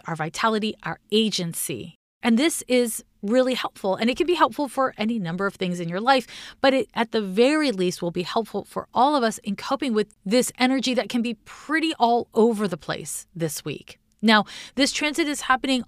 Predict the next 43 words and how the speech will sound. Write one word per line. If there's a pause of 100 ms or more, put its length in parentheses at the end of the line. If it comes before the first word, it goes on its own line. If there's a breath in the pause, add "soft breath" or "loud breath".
as
I
said, (100)
at
the
same
time (420 loud breath)
as
a
Venus
conjunction
to
Uranus. (300 loud breath)
So
Venus
will
be
at
sixteen
degrees (100)
of (120)
Taurus (220 loud breath)
in
forty-five
minutes
and
conjunct
Uranus
at
the
exact
same
degree, (140)
and
that's
exact
at
three
twenty-six
P
M (160)
Pacific
time.